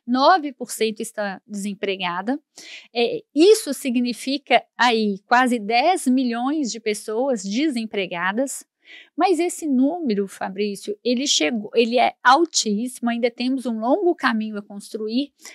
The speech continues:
mas ele chegou a treze milhões de pessoas, por exemplo, no início desse ano.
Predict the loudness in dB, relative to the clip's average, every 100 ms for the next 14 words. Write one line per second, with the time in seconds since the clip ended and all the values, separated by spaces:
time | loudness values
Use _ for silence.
0 | -2 2 4 2 2 0 0 0 0 -2
1 | -4 -2 -4 -4 -2 -2 -2 -4 -4 -4
2 | -4 -2 -2 0 -2 -4 -8 -4 0 0
3 | 0 -6 -8 -6 -2 0 0 -2 -4 -2
4 | -2 -2 -8 -10 -14